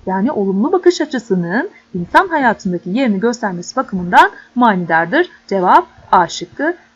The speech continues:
Beşe bakalım hemen. Yeşilçam'ın Tonton amcası Hulusi Kentmen'le ilgili bir soru. Bu metinde Hulusi Kentmen'le ilgili aşağıdakilerden hangisine ulaşılamaz? Sinema ile şöhret kazandığına.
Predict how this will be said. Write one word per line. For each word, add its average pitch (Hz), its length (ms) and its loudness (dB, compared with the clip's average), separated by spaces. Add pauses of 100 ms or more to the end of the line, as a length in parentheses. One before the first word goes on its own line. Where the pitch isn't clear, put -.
Beşe 269 280 2
bakalım 180 360 -2
hemen. 185 420 0 (180)
Yeşilçam'ın 302 600 0
Tonton 277 380 -2
amcası 226 500 0
Hulusi 247 400 -4
Kentmen'le 233 500 -2
ilgili 190 360 -2
bir 175 160 2
soru. 202 420 -2 (260)
Bu 403 140 4
metinde 214 440 2
Hulusi 254 420 -4
Kentmen'le 294 520 -4
ilgili 214 580 -2
aşağıdakilerden 233 680 -2
hangisine 269 680 -2
ulaşılamaz? 190 600 -4
Sinema 370 440 -2
ile 254 220 0
şöhret 254 360 -2
kazandığına. 175 680 -4